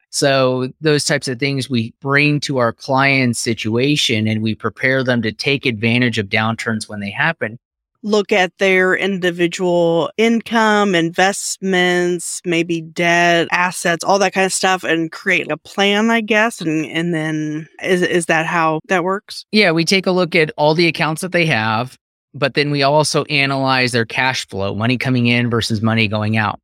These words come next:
Speaker 1: And just like when I was a personal trainer and I tell a client, "Hey, I need you to write down what you ate the last week because, or the next week because the, the scale's not changing. Like, scientifically, the scale should be lower if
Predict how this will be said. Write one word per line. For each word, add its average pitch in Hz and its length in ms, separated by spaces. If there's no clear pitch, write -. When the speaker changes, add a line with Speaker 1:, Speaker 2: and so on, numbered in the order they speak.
Speaker 1:
And 131 680
just 143 160
like 147 160
when 147 80
I 139 60
was 131 100
a 123 60
personal 131 340
trainer 139 360
and 127 80
I 120 80
tell 120 200
a 117 80
client, 117 300
"Hey, 131 180
I 120 60
need 127 160
you - 20
to 117 80
write 117 160
down 113 160
what 117 160
you - 100
ate 107 200
the 127 80
last 120 360
week 127 380
because, 110 720
or 123 140
the 113 80
next 120 300
week 131 240
because 110 640
the, 117 400
the 127 120
scale's 143 420
not 143 180
changing. 139 580
Like, 117 200
scientifically, 143 720
the 123 120
scale 127 340
should - 320
be 143 160
lower 143 480
if - 360